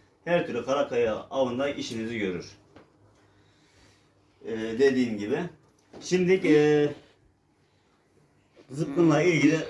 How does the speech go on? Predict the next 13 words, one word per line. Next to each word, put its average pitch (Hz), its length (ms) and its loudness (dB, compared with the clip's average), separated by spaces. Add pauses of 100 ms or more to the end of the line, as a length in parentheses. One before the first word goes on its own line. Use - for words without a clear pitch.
(200)
malzemeler, 131 720 0 (280)
e, 107 400 -4 (460)
lastik 143 500 0
boğma, 107 480 -2 (760)
gözlük, 139 500 -2 (880)
e, 120 60 -10
buğulanmasını 123 1080 0
önlemek, 104 520 -4 (840)
şnorkel 135 600 0 (360)
kullanılması. 104 680 -4 (760)
E, 92 100 -6
evet 123 440 0
arkadaşlar, 101 480 -6